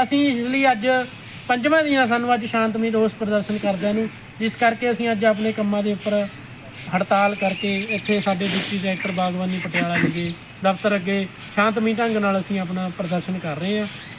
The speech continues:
ਸਾਡੀ ਸਰਕਾਰ ਨੂੰ ਵੀ ਇਹੀ ਬੇਨਤੀ ਹੈ ਵੀ ਸਰਕਾਰ ਸਾਡਾ ਸਾਥ ਦੇਣ ਨੂੰ ਤਿਆਰ ਹੈ। ਕਿਰਪਾ ਕਰਕੇ ਸਾਡੇ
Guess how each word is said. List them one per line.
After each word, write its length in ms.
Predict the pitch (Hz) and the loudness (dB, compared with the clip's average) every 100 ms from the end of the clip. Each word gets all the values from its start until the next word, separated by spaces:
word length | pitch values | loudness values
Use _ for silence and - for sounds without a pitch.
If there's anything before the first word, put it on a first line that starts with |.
| - | 2
ਸਾਡੀ 340 | 226 247 294 | 2 4 4
ਸਰਕਾਰ 420 | 262 254 254 240 | 2 2 4 4
ਨੂੰ 120 | 247 277 | 2 2
ਵੀ 100 | 285 | 4
ਇਹੀ 180 | 277 | 4
ਬੇਨਤੀ 400 | 269 262 240 262 | 2 0 0 0
ਹੈ 160 | 269 262 - - - | 2 0 -4 -14 -2
ਵੀ 100 | 311 | 0
ਸਰਕਾਰ 460 | 285 294 285 294 302 | 2 2 4 4 4
ਸਾਡਾ 260 | 302 311 | 4 4
ਸਾਥ 300 | 302 262 262 | 4 2 2
ਦੇਣ 240 | 262 277 262 | 2 2 2
ਨੂੰ 100 | 269 | 2
ਤਿਆਰ 320 | 247 220 233 | 4 4 6
ਹੈ। 140 | 262 247 - - | 4 2 -4 0
ਕਿਰਪਾ 300 | 302 302 311 | 0 2 2
ਕਰਕੇ 300 | 302 302 311 | 2 2 2
ਸਾਡੇ 340 | 294 277 302 | 4 4 4